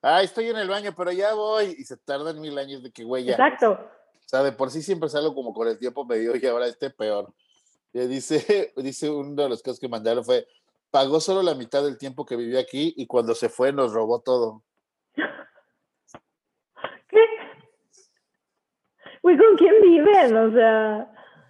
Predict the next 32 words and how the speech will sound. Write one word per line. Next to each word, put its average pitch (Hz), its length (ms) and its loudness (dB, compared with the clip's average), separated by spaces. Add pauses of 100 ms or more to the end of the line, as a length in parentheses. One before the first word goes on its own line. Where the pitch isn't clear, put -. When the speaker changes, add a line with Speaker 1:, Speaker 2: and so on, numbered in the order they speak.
(400)
Speaker 1:
Bueno, 156 160 2
yo 196 100 0
conozco 262 280 2
el 185 60 0
caso 180 300 0
de 165 100 4
una, 165 200 0
de 131 240 0
unas 151 440 2
amigas 127 380 -2
que 120 120 -2
eran 120 300 0
tres 123 300 -2
y 131 60 -6
habían 113 180 -4
tres 123 220 -4
mujeres. 123 500 -6 (420)
Y 226 40 -12
Speaker 2:
Ajá. 190 100 0
Speaker 1:
entonces 156 200 0
de 175 80 0
repente 147 420 -4
se 147 120 -4
les 127 120 -8
empezó 120 280 -6
a 131 80 -2
perder 127 340 -2
ropa 123 600 -4
a 110 160 -4
dos 117 220 -6
de 127 140 -4
ellas 123 460 -8